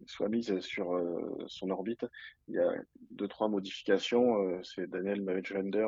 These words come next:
qui en avait parlé, euh, qui, qui, qui sont à peu près du, comme celle de James Webb. Donc, euh, on s'attend à ce que, encore une fois, la précision d'injection soit parfaite.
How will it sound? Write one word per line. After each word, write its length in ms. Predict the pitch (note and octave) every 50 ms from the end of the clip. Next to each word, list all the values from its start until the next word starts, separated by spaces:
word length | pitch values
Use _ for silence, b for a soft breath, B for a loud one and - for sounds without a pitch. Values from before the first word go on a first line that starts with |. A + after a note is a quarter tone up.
| - -
qui 80 | - G2
en 80 | F#2
avait 140 | F2+ F2+ F#2
parlé, 340 | - - F#2+ F2+ F#2+ G2 G#2
euh, 240 | A2 A2 G#2 F#2+ F2+ F2 E2 D#2+ - - B B B B B B - _ _ _
qui, 340 | - - F#2 F#2 F2+ F#2 -
qui, 540 | - - - - - - E2 E2 - - - -
qui 100 | - G2+
sont 220 | F#2+ - - A2 G2+
à 40 | F#2+
peu 140 | - G#2
près 240 | G2 - - A#2 A2
du, 260 | G#2+ G2+ F#2+ F2+ - - _ _ _ _ _ _ _ _ _ _
comme 180 | - F#2+ F#2+ F#2+
celle 240 | - - G#2+ G#2+ G#2
de 440 | G2 F#2+ F2+ F2+ F2 F2 F2+ E2+ E2+
James 160 | G2 G2 F2 - -
Webb. 180 | B2 B2 A#2 G#2+
Donc, 260 | F#2+ F#2+ F#2+ - -
euh, 100 | G2+ F2+
on 160 | F2+ F2 E2+
s'attend 380 | - - G2+ G2 - A2+ A2+ G#2
à 80 | F#2 E2+
ce 120 | - -
que, 260 | - G2 F#2+ F#2 F2 F2
encore 300 | F2+ F2 - G#2+ F#2+ G#2
une 100 | G2+ F#2+
fois, 240 | - - A2+ G#2 B B B B B B B B _ _ _
la 80 | F#2+ F2+
précision 560 | - - - G#2+ - - A2+ A2+ A#2+ A#2+ A#2
d'injection 560 | G2+ G2+ F#2+ G2 G2+ - - - A#2+ A2 G#2+
soit 420 | - - - G#2+ F#2+ F#2 F2+ E2+ - _
parfaite. 400 | - - - - - A#2+ A#2+